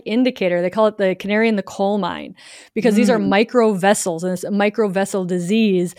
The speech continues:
Speaker 1: that when the blood flow becomes impaired into the penis, the penis is basically a pump, right? What we have to do is we have to put the blood flow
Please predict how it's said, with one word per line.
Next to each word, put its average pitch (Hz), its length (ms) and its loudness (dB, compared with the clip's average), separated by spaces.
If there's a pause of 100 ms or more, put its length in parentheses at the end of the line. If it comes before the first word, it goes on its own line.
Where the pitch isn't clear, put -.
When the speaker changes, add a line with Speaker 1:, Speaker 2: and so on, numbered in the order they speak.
(220)
Speaker 1:
that 202 100 -2
when 208 140 0
the 196 80 0
blood 214 480 0
flow 185 480 0
becomes 190 480 -4
impaired 190 680 0
into 220 260 0
the 180 100 -2
penis, 220 400 0
the 190 140 -4
penis 277 260 0
is 208 60 -8
basically 220 360 2
a 180 60 -2
pump, 180 480 -4
right? 185 240 -2
What 214 160 2
we 233 120 0
have 240 160 2
to 226 80 -4
do 214 100 4
is 190 80 2
we 196 60 0
have 185 80 -2
to - 80 -20
put 247 140 -2
the 294 60 -4
blood 233 280 0
flow 220 300 2